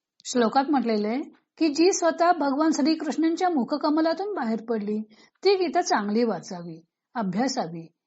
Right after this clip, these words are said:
इतर शास्त्रांच्या पसाऱ्याची आवश्यकताच काय आहे? गीता ग्रंथ श्रेष्ठ आहे, कारण वेद म्हणजे परमात्म्याचे निश्वास आहेत,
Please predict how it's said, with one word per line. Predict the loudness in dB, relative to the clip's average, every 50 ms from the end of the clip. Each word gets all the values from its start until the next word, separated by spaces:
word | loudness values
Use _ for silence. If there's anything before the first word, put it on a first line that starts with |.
| _ -4
इतर | -4 2 2 2 2 2
शास्त्रांच्या | 2 0 0 2 2 0 0 2 0 0
पसाऱ्याची | 0 0 -2 -2 0 0 0 0 -2 -2 -4 -6
आवश्यकताच | -4 -2 -2 0 0 0 0 -2 -6 -6 -6 -6 -6 -6 -6
काय | -4 -2 -2 0 0
आहे? | -2 -4 -4 -8 -10 -12 -16 _ _ _ _ _ _ -20 -20 _ _ _ _ -2
गीता | 0 0 0 0 -2 -2
ग्रंथ | 0 0 0 2 2 0
श्रेष्ठ | 0 0 0 0 -2 0 0 0
आहे, | 2 2 2 2 0 0
कारण | 0 0 0 2 2 2
वेद | 2 2 0 2 2
म्हणजे | 4 4 4 4 2 0
परमात्म्याचे | 0 0 -2 0 0 -2 -2 0 -2 -2 -2 -2 -2
निश्वास | -4 -4 -4 -6 -6 -8 -6 -4 -4
आहेत, | -2 0 0 -2